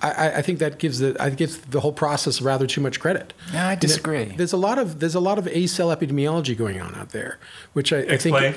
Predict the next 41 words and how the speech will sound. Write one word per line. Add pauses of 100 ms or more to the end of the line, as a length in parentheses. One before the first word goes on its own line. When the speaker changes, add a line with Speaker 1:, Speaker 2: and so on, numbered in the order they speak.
Speaker 1:
well,
Speaker 3:
A-cell
epidemiology.
Speaker 1:
so
epidemiologists
are
grumpy
because
they,
they
are
confined
to
live
in
four
boxes. (460)
But
s-, (220)
some
gr-,
epidemiologists
are
grumpier
still
because
they
only
look
at
one
box.
Like,
Speaker 3:
So,
so
the
Speaker 1:
let's
Speaker 3:
four,
Speaker 1:
say
Speaker 3:
the
Speaker 1:
covid